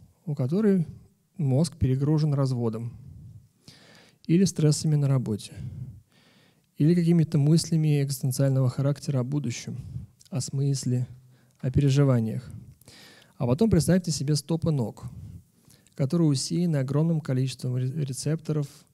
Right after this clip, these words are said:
и огромным количеством очень тонких нервных волокон. Ну, это чувствительная очень зона. А боль у нас в голове, как вы помните. Всё это подсоединено.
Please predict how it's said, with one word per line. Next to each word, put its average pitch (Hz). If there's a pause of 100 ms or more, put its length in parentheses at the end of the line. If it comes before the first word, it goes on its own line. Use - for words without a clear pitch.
(440)
и 135
огромным 143
количеством 127
очень 123
тонких 131 (140)
нервных 123
волокон. 117 (840)
Ну, 196
это 135
чувствительная 139
очень 113
зона. 110 (720)
А 113
боль 160
у 170
нас 151
в 151
голове, 156 (120)
как -
вы 113
помните. 101 (520)
Всё 147
это 147
подсоединено. 131